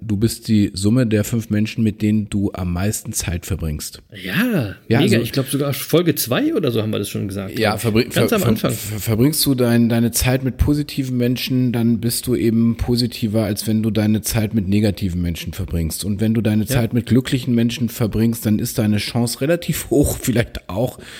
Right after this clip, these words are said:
Speaker 1: ein gewisses
Speaker 2: <laughs>
Speaker 1: Glücksgefühl zu entwickeln.
Speaker 2: Ja,
Speaker 1: Und das,
Speaker 2: absolut.
Speaker 1: und das
Speaker 2: Das
Speaker 1: hat
Speaker 2: macht
Speaker 1: der,
Speaker 2: Jan eben
Speaker 1: das
Speaker 2: ganz
Speaker 1: hat
Speaker 2: automatisch wieder aus dem
Speaker 1: Genau,
Speaker 2: Bauch.
Speaker 1: das hat
Speaker 2: Ja.
Speaker 1: der Jan natürlich schön bestätigt. Ja.
Speaker 2: Ja, genau. Äh, und Frage sechs gibt uns dann die Antwort, warum es bei Jan so ist.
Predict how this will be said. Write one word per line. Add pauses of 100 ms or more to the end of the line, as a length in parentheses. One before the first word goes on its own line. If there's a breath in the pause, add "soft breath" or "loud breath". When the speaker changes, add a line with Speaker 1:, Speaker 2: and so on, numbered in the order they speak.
(180 loud breath)
Speaker 1:
ein
gewisses
Speaker 2:
<laughs>
Speaker 1:
Glücksgefühl
zu
entwickeln. (420 loud breath)
Speaker 2:
Ja,
Speaker 1:
Und
das, (140)
Speaker 2:
absolut.
Speaker 1:
und
das
Speaker 2:
Das
Speaker 1:
hat
Speaker 2:
macht
Speaker 1:
der,
Speaker 2:
Jan
eben
Speaker 1:
das
Speaker 2:
ganz
Speaker 1:
hat
Speaker 2:
automatisch
wieder
aus
dem
Speaker 1:
Genau,
Speaker 2:
Bauch.
Speaker 1:
das
hat
Speaker 2:
Ja.
Speaker 1:
der
Jan
natürlich
schön
bestätigt. (140)
Ja. (260)
Speaker 2:
Ja,
genau. (960 loud breath)
Äh,
und
Frage
sechs
gibt
uns
dann
die
Antwort,
warum
es
bei
Jan
so
ist.